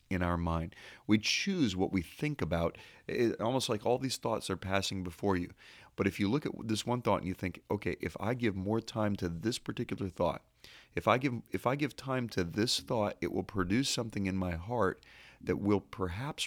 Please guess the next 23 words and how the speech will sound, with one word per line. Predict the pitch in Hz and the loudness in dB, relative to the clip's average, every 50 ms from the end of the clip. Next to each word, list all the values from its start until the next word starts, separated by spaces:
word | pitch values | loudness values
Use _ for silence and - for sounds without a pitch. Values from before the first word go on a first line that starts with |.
| - | -6
produce | - - - 104 95 104 104 101 - - | -6 -4 -4 -2 0 0 0 0 0 -2
doubt, | - 92 85 98 90 95 113 - - - | -4 -2 0 2 4 4 2 2 -2 -8
fear, | - - - 110 101 98 101 101 107 - _ _ - | -14 -6 -2 -2 0 0 0 -2 -6 -8 _ _ -4
worry, | 98 92 92 90 92 92 92 - - | -2 0 2 2 2 2 0 0 -2
anxiety, | - 90 90 87 82 92 87 82 85 80 87 87 - - - | -2 -2 -2 0 0 0 2 2 2 2 0 -2 -4 -6 -4
even | - 95 98 98 95 - | -4 -2 -2 -2 -2 -4
unbelief. | - 92 87 87 85 87 90 92 92 85 - - - _ - - - - - - - - | -2 -2 -2 -2 -2 0 0 0 -2 -4 -6 -12 -20 _ -20 -20 -20 -18 -18 -18 -10 -2
And | - 92 104 | 0 2 2
if | 101 - | 4 2
I | 95 | 2
give | 92 90 107 92 | 2 2 2 2
enough | 95 92 98 120 143 180 208 202 - - | 2 2 2 2 2 2 0 -2 -4 -10
time | - - 90 87 87 85 85 78 | -6 -2 -2 0 0 -2 -4 -4
to | - - 87 90 | -2 0 2 2
it, | 90 - - | 0 0 -2
then | 101 107 120 | -4 -2 -2
I | 131 135 | -2 -2
might | 127 113 107 113 - - | 0 0 -2 -2 -2 -2
actually | - 87 90 - - - 104 98 | -2 -2 -2 -2 -4 -2 -2 0
start | 98 - - 95 92 - - | 0 -2 0 0 -2 -2 -2
to | - 98 | -4 -4
speak | - - - - - - _ - - 113 117 110 - - - - | -2 0 0 -2 -2 -4 _ -8 -6 -4 -4 -4 -6 -10 -6 -4
out | 135 135 107 - - - | -2 -2 -2 -2 -4 -8